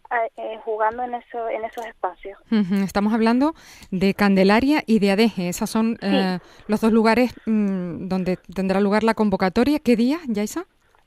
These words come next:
Speaker 1: Sí, pues en, en Candelaria será este viernes, sábado y domingo,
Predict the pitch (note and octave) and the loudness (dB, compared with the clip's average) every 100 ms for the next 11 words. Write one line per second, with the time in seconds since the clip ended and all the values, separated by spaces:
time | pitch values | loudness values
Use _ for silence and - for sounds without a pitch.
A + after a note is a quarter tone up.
0 | - A#4 G4+ A3+ A3+ A3+ A3+ A3 A3+ A#3 | -10 -8 -2 -4 -4 -10 -10 -10 -8 -2
1 | A#3 A#3+ A3+ A3+ C4 C4+ C#4+ C4+ C4 B3+ | 0 0 0 0 0 -2 0 4 4 2
2 | B3+ B3+ - _ B3+ B3 - B3+ A#3+ A#3 | -2 -8 -20 _ -10 -8 -6 -4 -4 -6
3 | - A#3 B3 B3 A#3+ A#3+ - _ - A#3+ | -14 -8 -6 -6 -8 -12 -14 _ -2 0
4 | A3+ A3 A3 A3+ C4+ F#4 G#4 G4+ | 0 -4 -6 -8 -8 -4 -2 -2